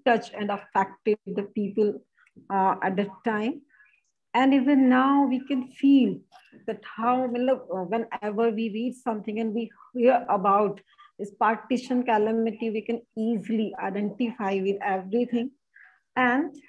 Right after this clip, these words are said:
how suddenly, I mean, it changed the mindset of people, and people who are familiar suddenly became unfamiliar. The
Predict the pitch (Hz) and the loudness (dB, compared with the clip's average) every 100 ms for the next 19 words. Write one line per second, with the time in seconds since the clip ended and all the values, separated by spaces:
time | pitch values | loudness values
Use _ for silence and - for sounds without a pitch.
0 | - - _ _ _ _ - 285 302 294 | -20 -20 _ _ _ _ -4 -2 -2 -2
1 | 254 - 302 240 285 294 302 285 - _ | -8 -6 -4 0 2 2 0 -4 -10 _
2 | _ _ _ - 233 294 294 - - 311 | _ _ _ -8 -4 -2 -4 -10 -4 2
3 | 311 262 165 - _ - _ - 233 233 | 4 4 2 -8 _ -20 _ -4 -2 0
4 | 262 277 277 277 277 277 262 247 214 269 | 2 0 0 -4 -4 -4 -2 -2 -2 -2
5 | 262 254 233 240 240 _ - 262 254 269 | -2 -2 -2 -4 -6 _ -2 -2 0 -2
6 | 247 240 226 - 233 247 247 247 247 247 | 0 -2 -4 -4 -2 0 2 0 -2 -2
7 | 226 233 240 208 208 208 - 220 214 233 | -4 -4 -4 -6 -8 -8 -6 -8 -2 0
8 | 226 233 220 220 220 226 208 208 208 | 2 0 -2 -2 0 0 0 2 0